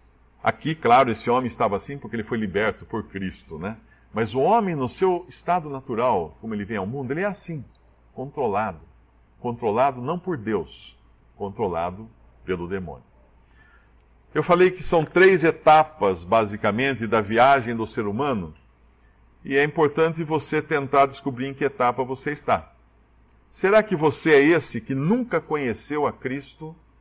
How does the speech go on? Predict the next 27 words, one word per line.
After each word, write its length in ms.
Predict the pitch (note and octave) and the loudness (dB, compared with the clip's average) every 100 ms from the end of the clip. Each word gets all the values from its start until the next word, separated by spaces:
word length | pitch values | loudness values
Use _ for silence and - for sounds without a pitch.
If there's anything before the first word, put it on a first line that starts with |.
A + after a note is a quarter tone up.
| _ _ | _ _
Porque 200 | A#2 C#3+ | -4 -4
esse 200 | C3+ D3+ | 2 4
homem, 260 | D#3+ D3 | 4 4
antes 320 | F3 A3 D3 | 4 2 0
dele 160 | B2+ A#2 | -2 -2
conhecer 500 | A2+ A#2 G#2 - A2+ | 0 0 0 0 -2
a 40 | |
Jesus, 640 | F#2+ G2 E2+ D#3 C3 - _ _ _ _ _ _ _ | 0 -4 -8 -8 -10 -14 _ _ _ _ _ _ _
antes 280 | C#3+ F#3+ D3 | 2 2 2
dele 180 | D3+ B2+ | -2 -4
ser 180 | - C3 | -2 0
liberto 600 | A2+ F2 D3 D#3 - G2 | 0 2 2 2 0 -8
dos 180 | G2 - | -10 -2
seus 300 | A#2+ G2 - | 0 0 -2
demônios, 840 | G2 G#2 F3 E3 F2+ D2 - _ _ _ _ _ _ | -2 0 0 0 -4 -10 -20 _ _ _ _ _ _
ele 540 | B2 A#2+ C#3 F3 G#3 - _ _ _ _ _ _ | -2 0 -2 -6 -10 -16 _ _ _ _ _ _
estava 260 | - A#2+ B2+ | 0 2 2
daquele 320 | C#3 G3+ A3+ | -2 -4 -4
jeito, 220 | E3+ B2 | -4 -4
naquela 220 | F#2+ A2+ | -4 -6
situação 340 | A2 C3 A#2+ F3 | -4 -6 -6 -8
triste. 420 | F3 C3+ - - _ _ _ _ _ _ | -6 -6 -8 -20 _ _ _ _ _ _
Será 180 | - C3 | -2 0
que 100 | B2 | 0
você 260 | A#2 G#2+ A#2 | -6 -4 -2
é 80 | G#2+ | 0
esse? 320 | C3+ - | -2 -8